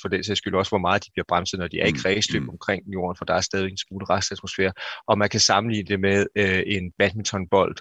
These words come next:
Speaker 1: og, øh, og en, øh, geværkugle, ikke?
Speaker 2: Mm.
Speaker 1: Altså, geværkuglen er meget tung og har et lille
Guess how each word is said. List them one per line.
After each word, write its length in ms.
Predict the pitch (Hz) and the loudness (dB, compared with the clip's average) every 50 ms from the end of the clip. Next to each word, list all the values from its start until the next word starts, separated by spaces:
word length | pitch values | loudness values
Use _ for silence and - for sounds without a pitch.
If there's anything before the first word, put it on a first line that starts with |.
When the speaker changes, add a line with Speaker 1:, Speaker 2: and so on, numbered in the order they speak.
| - | 0
Speaker 1:
og, 300 | - 101 98 92 92 - - - | 2 4 4 4 4 2 0 -4
øh, 400 | 101 98 92 90 90 87 87 85 - | -4 -2 -2 0 -2 -2 -4 -4 -4
og 200 | - 90 87 87 - | -2 -2 -2 -2 -4
en, 220 | 95 92 87 85 87 | -6 -10 -8 -8 -8
øh, 260 | 85 85 85 80 - - | -8 -8 -8 -10 -10 -8
geværkugle, 800 | - 101 85 95 92 76 - - - 101 92 90 90 92 101 104 | -6 -2 0 0 0 0 0 -6 -8 -10 -10 -8 -6 -2 -2 -2
ikke? 100 | 101 82 | -2 -2
Speaker 2:
Mm. 60 | 76 | -4
Speaker 1:
Altså, 260 | 85 - - 101 92 - - - - - - - | -4 -2 0 0 -2 -2 -4 -12 -12 -12 -8 -4
geværkuglen 640 | - 104 95 107 104 104 - - 110 107 104 104 101 | -2 2 4 4 4 4 0 -2 0 0 2 2 2
er 100 | - 98 | 0 0
meget 300 | 92 90 87 92 98 107 - | 2 2 2 4 2 2 4
tung 240 | - 139 131 120 - - 120 - - | 4 4 4 4 2 -6 -16 -10 -8
og 80 | 95 95 | -6 -4
har 160 | 98 95 87 | -2 -2 -2
et 80 | 92 - | -4 -6
lille 420 | - 87 101 104 107 113 120 107 | -8 -6 -2 0 2 2 2 0